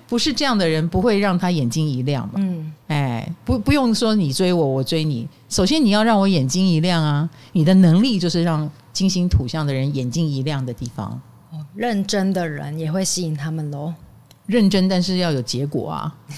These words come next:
Speaker 1: 你不能只是傻傻的认真啊，然后看起来很忙，什么都做不出来，那个是不会得到金星土象的青睐。
Speaker 2: 哇，偏务实欸。
Speaker 1: 对，对，对，是务实的，是务实的。
Speaker 2: 嗯。
Speaker 1: 所以你没有这些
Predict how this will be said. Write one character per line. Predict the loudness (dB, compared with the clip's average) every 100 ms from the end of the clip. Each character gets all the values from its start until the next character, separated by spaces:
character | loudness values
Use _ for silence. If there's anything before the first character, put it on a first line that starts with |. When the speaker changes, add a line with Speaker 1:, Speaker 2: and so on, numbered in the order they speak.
| -2
Speaker 1:
你 | 0
不 | 4
能 | 4
只 | 2
是 | 2
傻 | 2 2 2
傻 | 2
的 | 2
认 | 2 2
真 | 2 2
啊， | 2 2 0 -2 -6 -8 -2
然 | 0
后 |
看 | 2 2
起 |
来 | 4
很 | 4
忙， | 2 2 2 2 0 -4 -10
什 | -2
么 | 0
都 | 0
做 | 0 0
不 |
出 | 0 0
来， | 2 0 -2 -4 -4
那 | 0
个 | 2 2
是 | 0
不 | 0
会 | 0 0
得 | -2
到 | -2
金 | 0 0
星 | 2 2
土 | 0 0
象 | 0 0
的 |
青 | -2 -2 -2
睐。 | -2 -4 -8
Speaker 2:
哇， | -12 -12 -20 -12
偏 | -4 -2 -2 0
务 | 0 0
实 | -2 -2 -4 -6 -6
欸。 | -2
Speaker 1:
对， | 4
对， | 6 8
对， | 8
是 | 6 4
务 | 4 4
实 | 2 -2
的， | -2 -4
是 | 0 2
务 | 2 0
实 | -4 -6
的。 | -8 -10
Speaker 2:
嗯。 | -14 -14
Speaker 1:
所 | -6 0
以 |
你 | 2 4
没 | 6 4
有 | 2
这 | 0
些 | 0 0